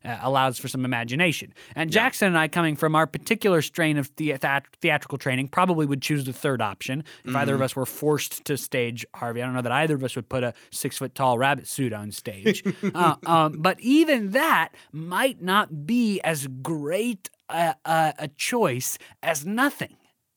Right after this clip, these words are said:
Speaker 2: Yeah. Absolutely, because, yeah, I, I think the, uh, nothing slash the painting, right? So however you
Speaker 1: Right,
Speaker 2: choose
Speaker 1: the
Speaker 2: to do the
Speaker 1: painting, uh.
Speaker 2: painting would also indicate, like, allowing that to inform our imagination of what is happening is, uh,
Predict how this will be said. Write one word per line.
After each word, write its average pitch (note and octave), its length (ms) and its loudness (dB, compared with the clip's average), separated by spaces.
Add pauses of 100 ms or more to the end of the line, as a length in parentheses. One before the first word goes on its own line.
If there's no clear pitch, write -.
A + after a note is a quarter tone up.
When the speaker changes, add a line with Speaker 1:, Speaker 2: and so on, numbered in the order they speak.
(180)
Speaker 2:
Yeah. A#2+ 300 0 (920)
Absolutely, F3+ 600 4
because, C#3+ 340 0
yeah, D3+ 340 2 (240)
I, C#3+ 240 2
I - 20 2
think G3+ 380 2 (440)
the, D#3 240 2
uh, D#3+ 200 2
nothing G#3+ 420 4
slash F#3 540 2
the E3+ 100 -2
painting, D#3+ 500 0
right? C3+ 340 2
So D3 260 4
however D#3+ 320 4
you F3+ 140 6
Speaker 1:
Right, - 120 4
Speaker 2:
choose F#3 180 6
Speaker 1:
the C#3+ 60 4
Speaker 2:
to F#3+ 80 4
do F#3+ 180 6
the D#3+ 120 4
Speaker 1:
painting, F3+ 300 4
uh. B2+ 320 2
Speaker 2:
painting B2 40 -10 (300)
would D3+ 180 6
also D#3 420 4
indicate, D#3 560 4
like, C3 260 0 (420)
allowing D3 520 2
that D3 300 4
to D#3+ 140 4
inform D3+ 540 2
our D#3+ 160 8
imagination D3+ 640 2
of D#3 160 2
what D#3 180 4
is D#3 120 0
happening E3 440 2
is, B2+ 160 -2
uh, B2 260 -6